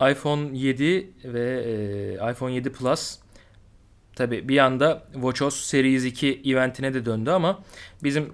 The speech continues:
herhalde odaklanacağımız birazdan iPhone yedi ve iPhone yedi Plus olacak. E, şimdi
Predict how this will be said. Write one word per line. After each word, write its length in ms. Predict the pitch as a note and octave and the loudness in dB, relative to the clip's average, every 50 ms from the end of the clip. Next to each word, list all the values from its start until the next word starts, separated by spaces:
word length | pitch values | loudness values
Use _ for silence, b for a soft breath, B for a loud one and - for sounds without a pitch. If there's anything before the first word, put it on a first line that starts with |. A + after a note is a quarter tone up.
| - - | -10 -4
herhalde 280 | D#3+ D3+ C3+ B2 B2 C#3+ | 0 2 2 4 2 2
odaklanacağımız 800 | C3 A#2+ B2+ B2 - C3+ B2 B2+ B2 B2 B2 C3 D3 C#3 B2 A#2+ | 2 2 2 2 0 -2 -2 0 0 0 0 0 -2 -4 -2 0
birazdan 480 | B2+ B2 A#2+ A#2 A2 C3+ C#3+ C3+ B2 | 0 2 2 0 0 0 0 0 0
iPhone 220 | A#2+ - C3+ B2+ B2 | 0 0 -2 -4 -2
yedi 200 | B2 A#2+ C3 C3 | -2 -2 0 2
ve 160 | B2+ A#2+ A#2 | 2 0 0
iPhone 280 | A#2 - B2 B2 B2 B2 | -2 -4 -6 -6 -4 -4
yedi 180 | A#2+ A#2+ B2+ | -4 -4 -4
Plus 280 | - - B2+ C3 C3 - | -4 -2 -2 -2 -2 -2
olacak. 420 | A2 G2 F#2+ A#2+ D#3 F#3 - - - B B B B B B B B B B B B - - | -4 -4 -2 -2 -4 -4 -4 -8 -20 B B B B B B B B B B B B -6 -2
E, 40 | B2 B2+ B2 B2+ B2 B2 B2 B2+ B2 B2 | 0 0 0 0 0 0 0 0 -2 -2
şimdi 400 | A#2+ - D#3 D#3 D#3 D#3 D#3+ | -4 -4 -2 -2 -2 -2 -4